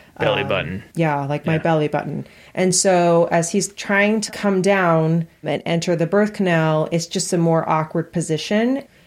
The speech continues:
Speaker 1: Right. So she checked, she confirmed that he was facing the wrong way, and that's when it became very clear that you were experiencing back labor.
Speaker 2: And I didn't really understand what that was until later.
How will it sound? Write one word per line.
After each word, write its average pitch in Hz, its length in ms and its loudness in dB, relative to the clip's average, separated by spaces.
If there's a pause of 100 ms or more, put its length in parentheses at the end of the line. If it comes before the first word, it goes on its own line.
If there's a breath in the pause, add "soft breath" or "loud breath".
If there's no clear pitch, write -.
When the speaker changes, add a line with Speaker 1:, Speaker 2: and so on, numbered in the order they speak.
(160 soft breath)
Speaker 1:
Right. 120 260 -2
So 113 320 -6
she - 260 -6
checked, - 560 -4 (180)
she 123 220 -4
confirmed 117 560 -2
that 104 140 0
he 104 60 -6
was 95 160 -6
facing 98 360 -4
the 95 100 -10
wrong 90 260 -6
way, 87 300 -2 (300 loud breath)
and 104 160 -6
that's 101 240 -2
when 104 120 -6
it 90 60 -12
became 92 360 -6
very 92 220 -2
clear 92 380 -4
that 87 180 -6
you 92 140 -8
were 87 120 -6
experiencing 85 600 -6
back 78 340 -4
labor. - 400 -14
Speaker 2:
And 165 140 -2
I 185 60 0
didn't 196 200 -2
really 180 300 0
understand 185 720 -2
what 170 220 -4
that 165 180 0
was 165 260 2
until 156 280 -4
later. 190 500 0